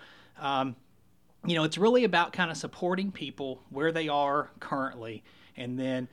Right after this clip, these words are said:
enabling them and getting them connected to resources where they can get better and they can improve and, and,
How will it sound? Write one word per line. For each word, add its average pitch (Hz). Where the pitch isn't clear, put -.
enabling 160
them 139
and 127
getting 151
them 165
connected 131
to 120
resources 120
where 135
they 127
can 123
get 123
better 113
and 120
they 117
can 113
improve 117
and, 117
and, 120